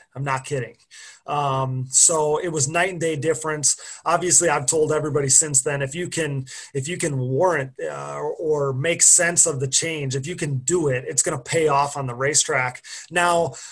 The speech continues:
where, where this is going with Joel, I mean, I, I actually not that long ago had this conversation we were having in this, in the shop. I think it might've been with my dad. And I thought, um,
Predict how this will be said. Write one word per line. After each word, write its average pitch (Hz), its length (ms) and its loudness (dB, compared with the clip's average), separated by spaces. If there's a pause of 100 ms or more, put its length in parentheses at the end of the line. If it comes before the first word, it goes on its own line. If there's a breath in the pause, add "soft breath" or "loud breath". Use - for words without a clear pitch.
(240 loud breath)
where, 180 280 4
where 160 320 0
this 226 260 8
is 196 120 2
going 160 260 -2
with 139 140 -2
Joel, 180 480 6
I 160 80 -2
mean, 160 200 -6
I, 208 260 2 (300)
I 185 140 4
actually 196 420 4
not 165 260 0
that 156 140 0
long 196 260 0
ago 143 220 4
had 151 280 -2
this 156 160 2
conversation 156 880 0
we 151 120 -4
were 143 120 0
having 156 300 -2
in 151 80 -4
this, - 320 2
in 156 140 -8
the 143 60 -2
shop. 175 420 2
I 127 40 -2
think 170 220 -6
it 151 80 -6
might've 143 220 -2
been 147 140 -4
with 143 160 -6
my 139 120 -2
dad. 143 420 2
And 139 80 -4
I 139 80 -4
thought, 151 320 0 (440 loud breath)
um, 139 520 -2